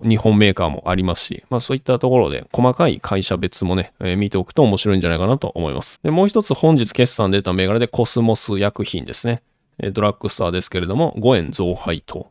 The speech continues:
いうことでございます。第四クォーターで通期見通しは七点七パーセントプラスの最終利益零点二パーセントの見通しですね。まあ、株価的にはもうずっとこのドラッグストア売り込まれてはいたんですけれども、若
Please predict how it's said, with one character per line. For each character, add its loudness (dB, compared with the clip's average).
い -4
う -4
こ -8
と -6
で 0
ご -2
ざ -4
い -2
ま -4
す。 -14
第 2
四 2
ク -2
ォ 6
ー -4
タ 0
ー -2
で 2
通 0
期 -2
見 0
通 0
し -4
は 2
七 2
点 -4
七 0
パ -2
ー -4
セ -2
ン -2
ト -6
プ -6
ラ -2
ス -4
の 2
最 0
終 0
利 0
益 -4
零 0
点 -6
二 -2
パ 0
ー 0
セ -4
ン -2
ト -2
の 4
見 0
通 -4
し -8
で -12
す -8
ね。 -6
ま -2
あ、 -8
株 -4
価 0
的 2
に 4
は 0
も 0
う -2
ず -2
っ -2
と -2
こ 0
の 2
ド 0
ラ 2
ッ -12
グ -4
ス -8
ト 2
ア 2
売 -2
り 0
込 -2
ま 4
れ 2
て 0
は 2
い -4
た 0
ん 0
で -6
す -8
け -6
れ -6
ど -6
も、 2
若 -6